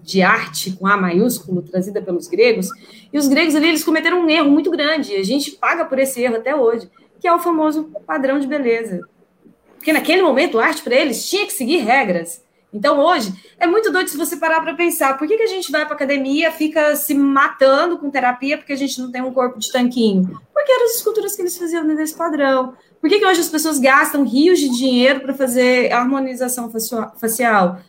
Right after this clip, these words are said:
Pra ficar com o padrão grego. Então, assim, a gente tem que realmente discutir as diferenças, trazer as diferenças. O mundo mudou, a sociedade mudou, somos outras pessoas.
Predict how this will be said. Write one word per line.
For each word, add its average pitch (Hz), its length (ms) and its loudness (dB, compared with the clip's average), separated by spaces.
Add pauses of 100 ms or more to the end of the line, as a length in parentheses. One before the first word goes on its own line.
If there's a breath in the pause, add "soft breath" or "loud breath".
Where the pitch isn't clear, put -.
Pra 440 100 0
ficar 440 140 0
com 403 80 -2
o 403 40 -4
padrão 381 340 0
grego. 339 520 0 (300)
Então, - 100 -2
assim, 427 120 0
a 349 40 2
gente 330 140 2
tem 381 100 0
que 440 80 0
realmente 339 340 4
discutir 254 380 -4
as 277 180 2
diferenças, 220 520 0
trazer 208 260 0
as 294 120 2
diferenças. 185 600 -2 (220 soft breath)
O 262 60 2
mundo 370 200 4
mudou, 254 280 6
a 233 60 4
sociedade 254 520 0
mudou, 196 340 -2
somos 302 300 -2
outras 214 280 -4
pessoas. 175 520 -10